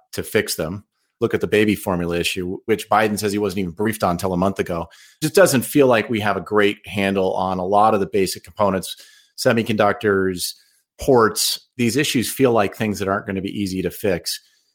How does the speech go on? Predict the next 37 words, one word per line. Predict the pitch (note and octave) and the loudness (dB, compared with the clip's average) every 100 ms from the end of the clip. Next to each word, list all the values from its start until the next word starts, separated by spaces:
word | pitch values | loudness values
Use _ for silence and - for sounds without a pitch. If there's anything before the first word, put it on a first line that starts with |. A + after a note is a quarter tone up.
| _ - | _ -6
The | A#2 | 0
second | E3+ F3+ F#3 | 2 2 2
one | C3+ A2+ | 2 2
is | G2+ | 0
labor. | G2+ G2+ F#2 F2 - C3 | 0 0 -2 -6 -6 0
I | E3 | 2
believe | D#3+ C#3 A#2+ A2 G#2 | 4 4 4 2 2
that | A2+ G#2+ | 2 4
in | G2 G2 | 2 -2
ten | - C#3+ C3 | -2 0 2
years, | A#2 A2+ G2 F2+ | 2 2 2 0
we're | G2+ | 0
gonna | C3 A2 | 2 2
look | G#2 G2 | 2 0
back | A2+ G2+ G2+ | 0 0 0
at | G#2 | -2
this | G2+ - | -2 -2
covid | - A2 G2+ F#2 | 0 2 2 0
window | G2+ F#2+ F#2 F#2 | -2 0 0 0
and | |
realize | F#2+ G2+ F#2 F#2 | 0 0 0 -2
that | G2+ | -2
our | F#2+ | -2
whole | A2 G2+ | 0 -2
economy | F2 F#2+ F2+ F2 | -2 -6 -6 -8
changed. | F2+ F2+ - _ _ - _ _ - | -10 -12 -18 _ _ -20 _ _ -4
I | |
was | A#2 | 0
talking | - A#2 G#2+ | 2 2 2
to | |
a | F#2+ | 2
friend | A#2+ A2 | 2 0
of | |
mine | G2+ G2 | 0 0
last | F#2+ F#2+ - | 0 -2 -2
weekend | A2 A2 F2+ | -4 -2 -2
whose | F#2+ F2 | -4 -8